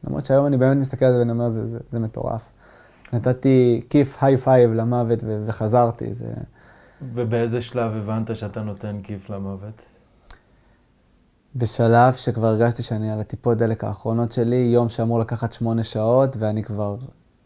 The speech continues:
Speaker 1: שש עשרה שעות בלי לאכול, בלי לשתות. מפלס את הדרך שלי בגובה של השלג שכבר הגיע לגובה מותניים, אה, כבר מטושטש מאוד, ושהגוף, אה,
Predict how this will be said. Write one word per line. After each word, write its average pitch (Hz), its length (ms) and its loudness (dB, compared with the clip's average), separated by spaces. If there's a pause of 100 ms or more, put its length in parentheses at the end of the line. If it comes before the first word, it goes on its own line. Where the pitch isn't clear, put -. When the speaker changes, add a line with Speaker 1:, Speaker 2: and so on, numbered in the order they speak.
(160)
Speaker 1:
שש - 280 -6
עשרה 113 240 -2
שעות 117 400 -2
בלי 113 140 -2
לאכול, 113 500 -2
בלי 110 180 -4
לשתות. 113 640 -2 (1400)
מפלס 123 640 4
את 117 100 0
הדרך 123 380 4
שלי 113 260 0
בגובה 113 360 2
של 113 160 -2
השלג 113 320 2
שכבר - 260 -4
הגיע 117 240 2
לגובה 117 320 4
מותניים, 120 680 0 (600)
אה, 107 200 -4 (100)
כבר 113 140 -2
מטושטש 117 680 0
מאוד, 120 460 2 (1040)
ושהגוף, 113 840 -2
אה, 113 380 0